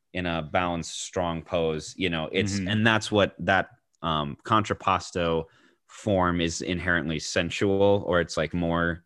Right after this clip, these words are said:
Speaker 1: it's more sensual than um, n-, not being contrapposto. So that's where you
Speaker 2: Yeah.
Speaker 1: get the coo-, you know, the hip, uh, the hip to shoulder ratio is
Speaker 2: Okay.
Speaker 1: wide on one side and shrunk on the other side. Um,
Speaker 2: Sure.
Speaker 1: so, like,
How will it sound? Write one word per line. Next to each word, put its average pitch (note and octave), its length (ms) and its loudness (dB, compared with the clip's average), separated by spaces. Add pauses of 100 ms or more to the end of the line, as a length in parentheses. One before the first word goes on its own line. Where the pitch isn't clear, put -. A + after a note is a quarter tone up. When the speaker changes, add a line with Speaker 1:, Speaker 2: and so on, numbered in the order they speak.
Speaker 1:
it's F#2 160 -6
more F2 240 -2
sensual F2 680 0
than E2 360 0 (480)
um, D#2+ 320 -4
n-, E2 200 -4
not E2+ 360 -2
being F2+ 180 -2
contrapposto. F2+ 840 -2
So - 160 -2
that's F#2+ 260 0
where G2 100 4
you F#2 80 4
Speaker 2:
Yeah. F2 40 0
Speaker 1:
get F2 200 2
the F2 80 -2
coo-, - 200 -8
you F#2+ 140 2
know, D#2+ 180 -2 (300)
the A2 100 4
hip, D3 400 0 (100)
uh, G2+ 180 8
the F#2+ 100 2
hip G2+ 240 0
to B2 100 0
shoulder G2+ 440 4
ratio D#2 680 0 (420)
is G2+ 180 2
Speaker 2:
Okay. F#2+ 60 -2
Speaker 1:
wide G2 280 4
on F#2 180 2
one F2 200 0
side E2 340 2
and D#2+ 140 -2
shrunk D#2+ 340 -4
on D2+ 120 -2
the D2 120 -4
other C2+ 200 -4
side. A1 520 -6
Um, D2+ 500 -2
Speaker 2:
Sure. - 140 -6
Speaker 1:
so, E2+ 100 4
like, D#2+ 240 0